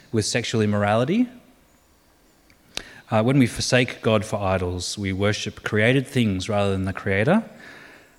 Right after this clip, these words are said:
I think one of the first m-, and most obvious ways this plan plays out is that we abandon his good design for sex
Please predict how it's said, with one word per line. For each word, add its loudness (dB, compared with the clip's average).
I 0
think 2
one 6
of 4
the 2
first 2
m-, 4
and 4
most 4
obvious 2
ways 2
this -2
plan 0
plays 2
out 0
is -2
that 0
we 2
abandon 2
his 0
good 0
design -2
for -4
sex -2